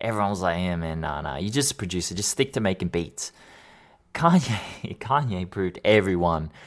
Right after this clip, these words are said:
the fuck wrong. Like, wow. With just, uh, man, his first five albums are basically certified classics.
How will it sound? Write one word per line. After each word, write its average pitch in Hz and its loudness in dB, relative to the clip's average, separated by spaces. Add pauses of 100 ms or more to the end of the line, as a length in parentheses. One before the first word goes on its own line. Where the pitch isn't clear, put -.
(140)
the 95 4
fuck - 4
wrong. 87 0 (340)
Like, 87 0
wow. 92 4 (260)
With 101 -2
just, - 0
uh, - -2 (360)
man, 90 -4 (260)
his 143 4
first 170 6 (340)
five 123 4
albums 175 2 (120)
are 117 4 (420)
basically 127 0
certified 120 4
classics. 123 0